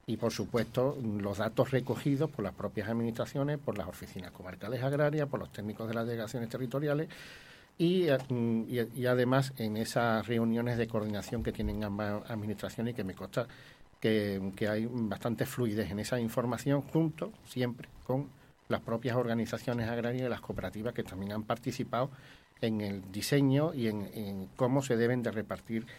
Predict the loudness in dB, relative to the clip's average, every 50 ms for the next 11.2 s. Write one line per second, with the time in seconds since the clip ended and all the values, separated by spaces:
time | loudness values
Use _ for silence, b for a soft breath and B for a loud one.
0 | B B B B B _ _ -20 _ _ -4 -4 0 4 6 8 8 8 6 4
1 | 2 0 -2 -2 -2 -2 -4 -6 -8 -10 -14 -16 -20 -16 -12 -10 -6 -4 -2 0
2 | 2 2 2 2 2 2 2 4 4 6 6 6 6 4 2 2 0 0 -2 -6
3 | -8 -8 -10 -10 -8 -8 -8 -8 -6 -6 -4 -4 -4 -4 -4 -4 -2 -2 -2 0
4 | -2 -2 -4 -4 -6 -6 -8 -6 -6 -4 -2 -2 0 0 0 -2 -4 -6 -8 -8
5 | -8 b b b b b b b _ _ _ _ -2 0 2 2 2 0 0 0
6 | 0 2 2 2 2 2 2 0 0 0 -2 -4 -6 -6 -4 -4 -2 -2 -4 -4
7 | -6 -4 -2 0 0 -2 -2 -2 -2 -2 -2 -2 -2 -2 -2 -2 -2 -2 -4 -2
8 | -2 0 2 2 2 0 -2 -4 -6 -6 -4 -4 -2 0 0 0 -2 -2 -4 -4
9 | -2 0 0 0 0 0 0 0 0 2 2 0 0 0 -2 -2 B B B B
10 | B B B B B B _ 2 4 4 4 4 4 4 4 4 4 4 4 4
11 | 2 2 0 -4